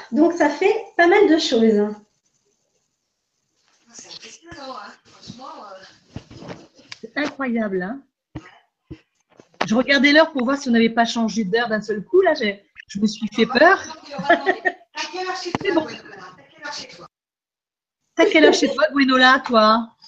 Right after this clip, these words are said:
Speaker 1: Alors là, sur mon portable, j'ai vingt et une heures vingt-cinq.
Speaker 3: C'est bon, on a la même heure.
Speaker 1: Oh, ça va.
Speaker 3: Ah, c'est, euh, c'est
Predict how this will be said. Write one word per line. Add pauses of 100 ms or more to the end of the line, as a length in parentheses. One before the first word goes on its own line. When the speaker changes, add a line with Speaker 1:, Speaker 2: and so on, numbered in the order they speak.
(1300)
Speaker 1:
Alors
là, (220)
sur
mon
portable, (140)
j'ai
vingt
et
une
heures
vingt-cinq.
Speaker 3:
C'est
bon,
on
a
la
même
heure. (1600)
Speaker 1:
Oh, (100)
ça
va. (3000)
Speaker 3:
Ah,
c'est,
euh,
c'est